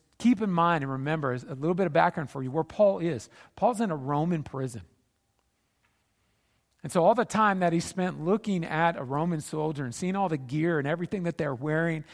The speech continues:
and just thinking about and all that his life has meant, all that he's gone through and all the battles he's faced and the towns he walked in and people are stoning him and people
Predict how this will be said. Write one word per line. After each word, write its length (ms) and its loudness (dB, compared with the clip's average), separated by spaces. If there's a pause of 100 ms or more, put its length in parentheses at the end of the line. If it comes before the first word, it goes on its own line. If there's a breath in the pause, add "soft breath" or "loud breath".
(180 loud breath)
and 120 -6
just 220 -6
thinking 300 0
about 340 2
and 120 -4 (260 loud breath)
all 220 6
that 120 2
his 380 0 (880)
life 300 6
has 160 -8
meant, 280 2
all 140 4
that 120 4
he's 160 -2
gone 300 2
through 120 -4
and 80 0
all 80 4
the 80 0
battles 480 2
he's 160 -4
faced 340 0
and 140 -6
the 100 -6
towns 400 0
he 60 -4
walked 360 0
in 120 -2
and 100 -6
people 380 -4
are 220 2 (180 loud breath)
stoning 580 0
him 240 0
and 120 -6
people 480 -4